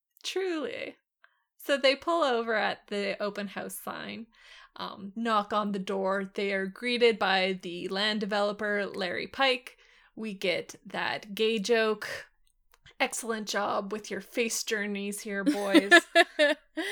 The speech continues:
Speaker 2: Well,
Speaker 1: And
Speaker 2: it's
Speaker 1: they
Speaker 2: not,
Speaker 1: had
Speaker 2: it's not a gay joke, though. The show is just playing it as a gay joke. Um,
Speaker 1: Okay,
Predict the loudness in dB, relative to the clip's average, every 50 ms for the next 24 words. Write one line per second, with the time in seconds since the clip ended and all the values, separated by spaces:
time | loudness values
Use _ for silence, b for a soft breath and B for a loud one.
0 | -4 -2 -2 -2 -2 -4 -4 B 6 8 8 10 10 8 8 8 6 4 4 6
1 | 8 10 10 10 10 6 4 -4 2 4 4 6 6 6 6 8 8 8 6 4
2 | 2 6 10 12 12 12 12 8 4 2 -2 2 4 6 6 6 6 4 2 -6
3 | -8 0 2 4 6 6 6 6 4 4 2 2 0 2 2 2 2 4 2 0
4 | 4 8 8 8 8 8 4 2 2 -2 -2 -2 -4 -2 2 4 6 6 6 6
5 | 4 2 0 0 0 -2 -4 -4 -4 -6 -4 -4 -4 -4 -4 -4 -4 -4 -4 -4
6 | -6 -8 -10 -18 B B B B B B B -16 -12 -2 2 4 6 6 6 4
7 | 4 0 -2 -4 -6 -4 -6 -6 -8 B B B B -10 -4 -4 -4 -4 0 2
8 | 4 4 4 4 2